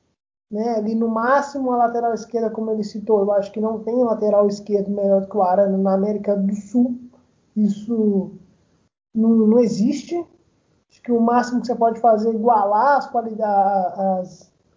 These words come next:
as vertentes técnicas ali, mas não tem. Mas no meio, no ataque principalmente, você,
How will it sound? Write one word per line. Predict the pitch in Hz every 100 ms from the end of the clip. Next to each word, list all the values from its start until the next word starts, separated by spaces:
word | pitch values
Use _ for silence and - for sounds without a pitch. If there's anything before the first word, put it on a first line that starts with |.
| _ _ -
as | 190 190
vertentes | 208 - 196 190 -
técnicas | 202 214 - 311 285 247
ali, | 220 254
mas | 349 339 269 - - _ _ _ _ _ _
não | 226 254
tem. | 320 349 220 - - _ -
Mas | 214 208 208 - - _ _ 220
no | 247
meio, | 240 240 262 262 247 214 208 - _ 208
no | 233
ataque | 233 220 233 233 262 254 233 214
principalmente, | 220 220 - 220 214 220 254 277
você, | 277 277 277 294 302